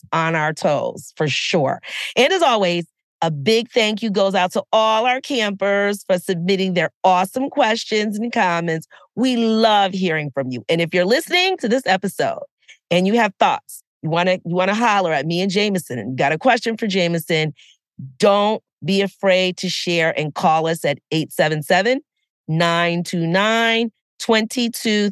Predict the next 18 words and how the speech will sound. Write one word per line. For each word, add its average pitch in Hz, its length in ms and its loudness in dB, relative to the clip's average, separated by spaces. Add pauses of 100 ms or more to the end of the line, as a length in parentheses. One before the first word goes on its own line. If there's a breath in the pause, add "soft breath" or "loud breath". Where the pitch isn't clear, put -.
(100)
thirty 185 440 2 (100)
two 170 460 -2 (380 soft breath)
to 180 100 -2
record 185 680 2
your 180 160 0
message, 170 680 -2
nine 139 280 -2
two 165 160 -6
nine, 208 540 0
twenty 170 300 -2
two 160 220 -6
thirty 143 280 -2
two. 131 220 -6 (460 loud breath)
And 226 320 4
the 175 120 2
best 196 640 0
voicemails 208 640 -2
might 165 260 -2